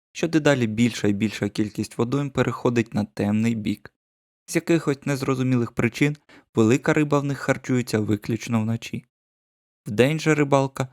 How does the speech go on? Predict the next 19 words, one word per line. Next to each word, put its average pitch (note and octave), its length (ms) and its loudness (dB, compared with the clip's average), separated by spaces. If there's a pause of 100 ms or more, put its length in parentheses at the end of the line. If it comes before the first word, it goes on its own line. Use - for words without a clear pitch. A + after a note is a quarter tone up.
(220)
може F#3 200 2
спостерігати D3 680 2
лише C3+ 440 2 (240)
активність C#3 760 0
дрібної A2+ 460 2
рибки. G#2 400 -2 (500)
Крім F3 220 4
того, C#3 400 4
практично C#3 600 2
завжди, A2+ 540 2
з C3 80 -12
настанням B2+ 540 2
темного A#2 520 4
часу A#2 380 0
доби, A#2 380 2 (280)
дрібна D#3+ 380 2
риба D3 260 4
вирушає B2+ 680 2
спати, - 540 -4